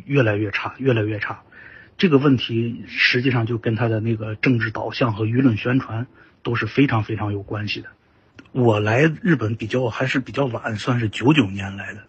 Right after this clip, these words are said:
我听那些再早八几年来的那些人说啊，说那个时候啊，那个民间什么的对中国的态度相当相当好。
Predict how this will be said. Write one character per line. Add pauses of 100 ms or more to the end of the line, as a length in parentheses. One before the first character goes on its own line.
(580)
我
听
那
些
再
早 (220)
八
几
年
来
的
那
些
人
说
啊， (460)
说
那
个
时
候
啊，
那
个
民
间
什
么
的
对
中
国
的
态
度
相
当
相
当
好。